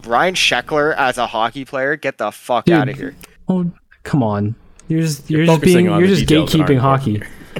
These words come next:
Speaker 2: Yeah, this guy's just gatekeeping hockey. Um, gotta protect the net.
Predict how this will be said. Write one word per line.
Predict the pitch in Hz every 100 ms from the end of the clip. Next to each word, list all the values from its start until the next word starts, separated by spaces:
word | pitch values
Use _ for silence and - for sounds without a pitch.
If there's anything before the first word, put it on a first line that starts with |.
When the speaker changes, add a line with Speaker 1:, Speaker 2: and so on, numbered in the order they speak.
| - - -
Speaker 2:
Yeah, | 143 117 117 - -
this | 143
guy's | 165 147
just | 139
gatekeeping | 131 131 135 127
hockey. | 123 120 110 98 - - - - -
Um, | 139 139 135 135 131 135 135 - - - -
gotta | - 135 139
protect | 143 147 143
the | 143
net. | 135 131 120 -